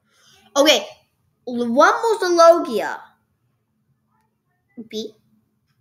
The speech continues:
Actually, okay, fair enough. Actually, y-, no, uh, low A, low A. Spring, no, no, no. S-, Jerry from second C is very, is kind of hard to defeat.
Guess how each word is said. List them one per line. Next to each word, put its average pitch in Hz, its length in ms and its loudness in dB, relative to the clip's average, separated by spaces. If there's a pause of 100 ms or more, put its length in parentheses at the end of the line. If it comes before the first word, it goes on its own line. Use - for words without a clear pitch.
(360)
Actually, - 280 -12 (380)
okay, 240 380 -4
fair 220 160 -2
enough. 175 300 -12
Actually, 254 680 -6
y-, 240 80 -10
no, 226 440 -6
uh, 220 480 -4
low 226 200 -4
A, 151 340 -14
low 175 220 -8
A. 123 240 -18 (920)
Spring, 330 500 -4 (220)
no, - 240 -2
no, 208 260 -4
no. - 840 -14
S-, - 180 -12
Jerry 285 580 0
from 320 200 -4
second 320 420 -8
C 269 320 -10
is 233 140 -8
very, 320 500 -4
is 233 180 -16
kind 302 220 -4
of 359 60 -10
hard 311 340 -4
to 233 240 -6
defeat. 214 360 -18